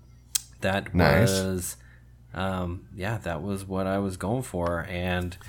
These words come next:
Speaker 1: it, uh, the antenna, uh, constantly broke off. I had several versions of this same exact phone.
Speaker 2: Oh, was it an
Speaker 1: And
Speaker 2: extender
Speaker 1: it was
Speaker 2: type?
Speaker 1: not.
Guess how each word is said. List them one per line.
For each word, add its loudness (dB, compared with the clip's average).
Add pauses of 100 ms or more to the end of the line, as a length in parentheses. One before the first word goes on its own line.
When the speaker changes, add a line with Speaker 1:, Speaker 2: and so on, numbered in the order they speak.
(380)
Speaker 1:
it, -8
uh, 2 (180)
the -6
antenna, 4 (400)
uh, 4
constantly 0 (180)
broke 6
off. 4
I -2
had 0
several 2
versions 2
of 0
this 0
same 0
exact 0
phone. 2 (840)
Speaker 2:
Oh, 8
was 12
it 10
an 6
Speaker 1:
And 8
Speaker 2:
extender 8 (960)
Speaker 1:
it 4
was 8
Speaker 2:
type? 10
Speaker 1:
not. 4